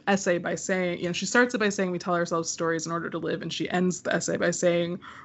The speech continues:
"Writing this has not yet helped me to see what it means." So it's kind of, it's also what this movie grapples with for me, which is this idea of, yeah, we need these stories in order to live, but also they don't necessarily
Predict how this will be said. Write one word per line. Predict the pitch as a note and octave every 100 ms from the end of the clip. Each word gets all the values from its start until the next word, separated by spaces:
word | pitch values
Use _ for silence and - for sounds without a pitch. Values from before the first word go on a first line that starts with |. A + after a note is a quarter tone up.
| -
"Writing | F3+ F#3 F#3
this | F3 E3+
has | F#3 F3
not | E3+ -
yet | F3+
helped | F3 E3+ -
me | E3
to | F3
see | - F3
what | F3 E3+
it | -
means." | E3+ - D#3+ F3 - - -
So | - G#3+
it's | G#3+
kind | - C4+
of, | C4 F3+ - F3
it's | F3 G3 B3+ A3 G#3
also | - A#3 B3+ A#3+
what | F#3
this | F3
movie | F#3+ E3+
grapples | E3 E3+ E3 F3+ E3+
with | F3 E3+
for | -
me, | E3+ E3 E3
which | F3 E3+
is | F3 E3+ - - - - - - _ -
this | G3
idea | G#3 F#3 F#3+ F#3+
of, | F3+ E3+ D#3+ F#3+
yeah, | F3+
we | F3
need | F3 F3
these | E3+ F3
stories | - F#3 F3 E3+
in |
order | E3+ E3+
to | E3
live, | E3 F3 E3 D#3+ D#3+
but | -
also | E3+ E3 F#3 F3
they | D#3+ E3
don't | E3 E3+ -
necessarily | E3 E3+ - D3+ - E3+ F#3 F3+ F#3 F3+ F#3